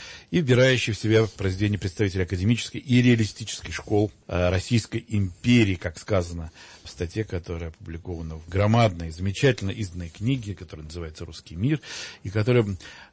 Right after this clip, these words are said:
преподается как каталог этой выставки, о которой сейчас мы будем говорить. Но, вы знаете, я поражен, <laughs> конечно, чтобы каталог выставки был такой громадный. Во-первых, здесь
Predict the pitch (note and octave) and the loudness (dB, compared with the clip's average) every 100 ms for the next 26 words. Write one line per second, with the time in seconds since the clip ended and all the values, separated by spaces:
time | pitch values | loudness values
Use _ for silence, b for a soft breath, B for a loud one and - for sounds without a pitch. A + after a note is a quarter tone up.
0 | - A2+ - A2 B2 - B2 G#2+ - B2+ | -6 -4 0 0 0 -2 -4 -4 -2 -2
1 | - C#3+ D#3+ F3+ G2+ - F#2+ F2+ F2+ G#2+ | 2 4 6 4 2 -2 -6 -6 -2 -2
2 | C#3 F#3+ - G2+ G#2 G2 - G#2 G2 E2+ | -2 -4 -8 -10 -8 -8 -8 -8 -6 -6
3 | G2+ F2 G2 F2+ F#2 G2+ F2+ A#2+ A2 B | -10 -10 -10 -10 -6 -4 -2 0 -2 B
4 | B B B - A2+ C#3 A2 G2+ C#3+ C3+ | B B B -6 0 0 2 0 2 4
5 | C3+ A#2+ C#3 - A2 D#3 B2+ - - D#3 | 2 4 0 0 0 2 2 0 -4 -2
6 | A#2 C3+ B B - A#2+ D#3+ E3+ F3+ C#3+ | 0 0 B B -6 -2 2 4 6 4
7 | - B B - B2 D3 D3 - G#2+ - | 2 B B -8 2 4 4 2 -4 -4
8 | G#2 G2 C#3+ B2+ G2 - B2 C3 F#2+ G2 | -6 -2 0 0 0 -2 0 0 -2 0
9 | C3+ F3 C#3+ G2 G#2 A2+ G2+ E2+ F2+ A#2 | 2 4 2 2 -2 -2 -6 -8 -10 -4
10 | A#2 - - | -4 -6 -14